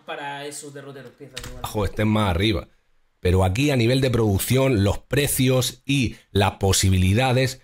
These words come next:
Speaker 2: son mucho más comprometidas que en algún otro país. No lo digo por el suyo, que coste, porque ya me van a saltar con la de, "No, pero es que, ¿cómo vas a hablar de Europa?".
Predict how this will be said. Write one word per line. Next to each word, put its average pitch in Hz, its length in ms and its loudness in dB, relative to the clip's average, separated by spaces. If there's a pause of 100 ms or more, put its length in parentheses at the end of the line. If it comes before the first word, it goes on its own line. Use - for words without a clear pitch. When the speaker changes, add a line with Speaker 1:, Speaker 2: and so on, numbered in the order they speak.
(140)
Speaker 2:
son 139 260 2
mucho 131 400 2
más 120 160 0
comprometidas 110 640 0
que - 100 -2
en 87 80 2
algún 90 380 2
otro 123 260 0
país. 87 360 -2
No 95 160 2
lo 98 100 4
digo 98 240 2
por 92 140 0
el 87 100 0
suyo, 73 320 -8 (160)
que 76 160 -4
coste, - 380 -2
porque 78 300 -2
ya 90 160 0
me 90 120 2
van 92 160 2
a 92 40 4
saltar 101 500 0
con 92 180 2
la 90 100 4
de, 85 160 2
"No, 180 340 2
pero 156 200 0
es 165 60 -4
que, - 420 -4
¿cómo 165 240 2
vas 165 200 0
a 147 60 2
hablar 160 320 2
de 139 100 0
Europa?". 156 500 0